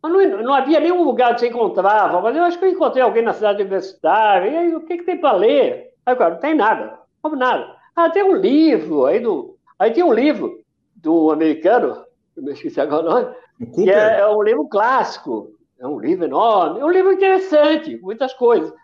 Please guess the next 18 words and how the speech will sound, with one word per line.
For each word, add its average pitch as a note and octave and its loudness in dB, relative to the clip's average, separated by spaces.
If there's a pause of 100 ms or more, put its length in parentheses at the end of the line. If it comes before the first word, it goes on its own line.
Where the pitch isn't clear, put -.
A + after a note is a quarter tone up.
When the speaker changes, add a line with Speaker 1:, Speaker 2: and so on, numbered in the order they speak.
(280)
Speaker 1:
Mas E4 0
tinha F#4 2
um F#4 0
capítulo, D#4 0
por B3 2
exemplo, G3+ 0
muito F4 0
interessante D#4+ 0
pro F#3+ -2
Brasil, F3 2
é D3+ 2
como E4 0
correr C4+ 2
no C4+ -4
dia A#3 -4
que - -10
tá C4+ 2
nevando. G3+ 0